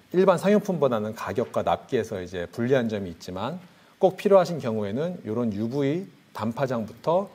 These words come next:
엔아이알, 에스더블유알까지도 특주를 하시는 게 이제 가능해졌습니다. 필요하신 경우에, 예, 상담하시면 되겠고요. 두 번째, 사오공 티에스엘입니다.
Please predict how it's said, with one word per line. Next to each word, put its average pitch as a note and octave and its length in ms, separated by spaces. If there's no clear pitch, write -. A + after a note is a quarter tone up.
엔아이알, C3 560
에스더블유알까지도 A#2+ 1300
특주를 D3+ 440
하시는 C3 360
게 B2+ 160
이제 G#2 120
가능해졌습니다. F#2+ 1080
필요하신 D3+ 400
경우에, B2 520
예, F#2 240
상담하시면 B2+ 600
되겠고요. F2+ 560
두 C3 100
번째, D3 300
사오공 C#3+ 440
티에스엘입니다. G#2 840